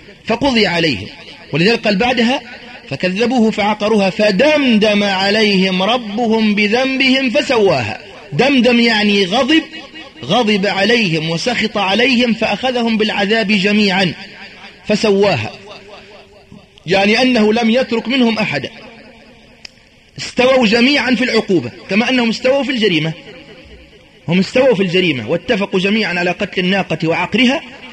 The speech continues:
فسوى الله عز وجل في عذابهم ولم يفلت منهم أحد، حتى أن رجلا ظن أنه سيفلت،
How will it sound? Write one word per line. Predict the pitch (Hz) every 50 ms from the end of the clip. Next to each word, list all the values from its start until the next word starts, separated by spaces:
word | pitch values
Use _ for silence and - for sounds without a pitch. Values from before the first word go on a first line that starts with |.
| - - - - - - - - -
فسوى | 190 180 - 262 247 233
الله | 220 220 226 190 196
عز | 185 196 180 165 185
وجل | 180 185 233 233 220 202 165
في | 196 175
عذابهم | 175 180 170 175 156 127 120 95 - - - - - - - - - - - - - 175
ولم | 190 220 220 214
يفلت | 226 262 202 - 214 214 214 247
منهم | 277 254 220 208 196
أحد، | 170 - 131 - - - - - - - - - - - - -
حتى | - - - 240 277 - - 240 240
أن | 233 - 247 254 240 226
رجلا | 220 220 247 254 220 233 226 226
ظن | 208 196 247 254 240 226
أنه | 226 233 226 214 208
سيفلت، | 196 - 208 214 185 - - -